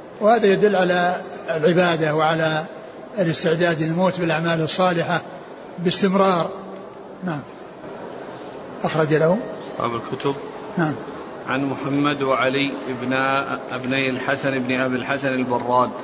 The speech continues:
Speaker 1: وهو قال فيهما، ايش قيل فيهما؟ محمد
Speaker 2: مستور، أخرج له ابن ماجه.
Speaker 1: نعم.
Speaker 2: وعلي مقبول، أخرج له ابن ماجه.
Speaker 1: نعم.
Speaker 2: عن الزبير بن المنذر بن أبي أسيد.
Speaker 1: وهو
Speaker 2: مستور، أخرج له ابن ماجه.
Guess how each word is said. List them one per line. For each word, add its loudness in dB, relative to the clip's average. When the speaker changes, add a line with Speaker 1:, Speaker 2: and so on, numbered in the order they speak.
Speaker 1:
وهو 2
قال 4
فيهما، 2
ايش -2
قيل 6
فيهما؟ 0
محمد 2
Speaker 2:
مستور، 0
أخرج 0
له 4
ابن 0
ماجه. 2
Speaker 1:
نعم. 2
Speaker 2:
وعلي 2
مقبول، 2
أخرج 0
له 4
ابن 0
ماجه. 0
Speaker 1:
نعم. 0
Speaker 2:
عن 0
الزبير 2
بن 0
المنذر 2
بن 0
أبي 0
أسيد. 0
Speaker 1:
وهو 4
Speaker 2:
مستور، 2
أخرج -2
له 4
ابن 0
ماجه. 2